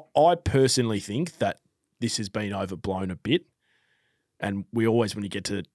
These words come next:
the last day and a deal hasn't been done, and given the background of, of last year and it not getting done,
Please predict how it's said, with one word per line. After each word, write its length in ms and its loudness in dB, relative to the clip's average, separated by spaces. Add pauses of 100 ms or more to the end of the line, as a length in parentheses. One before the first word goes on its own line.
(300)
the 80 0
last 340 -4
day 400 -4
and 80 -4
a 60 -4
deal 480 -6
hasn't 280 -6
been 200 -10
done, 300 -6 (600)
and 100 -2
given 340 2 (200)
the 80 0
background 560 -2
of, 180 -14 (120)
of 140 -8
last 340 -4
year 180 -6
and 40 -8
it 100 -12
not 100 -8
getting 240 -10
done, 280 -12